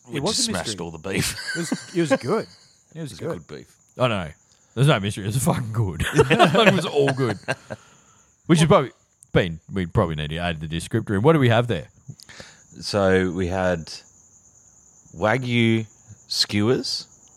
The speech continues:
Speaker 2: which were done on the cast iron pan over the gas ring on high heat, quick sear, quite tasty.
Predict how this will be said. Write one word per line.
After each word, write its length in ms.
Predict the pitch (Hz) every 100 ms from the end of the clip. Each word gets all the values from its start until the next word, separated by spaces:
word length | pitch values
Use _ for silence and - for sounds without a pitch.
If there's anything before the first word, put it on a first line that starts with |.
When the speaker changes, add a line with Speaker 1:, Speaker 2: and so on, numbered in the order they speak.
| - - - - - -
Speaker 2:
which 260 | 104 - 92
were 300 | 87 85 80 69
done 260 | 98 90 90
on 180 | - 87
the 60 | -
cast 440 | - 104 95 - 92
iron 320 | 95 92 85
pan 460 | 98 90 95 135 -
over 180 | 98 87
the 80 | 87
gas 340 | 92 92 -
ring 300 | 101 123 180 - _ -
on 100 | 85
high 320 | 85 107 82 92
heat, 220 | 113 - _ _ _ _ - -
quick 180 | 107
sear, 300 | - 87 80 82 _ - -
quite 240 | 76 -
tasty. 400 | 62 - -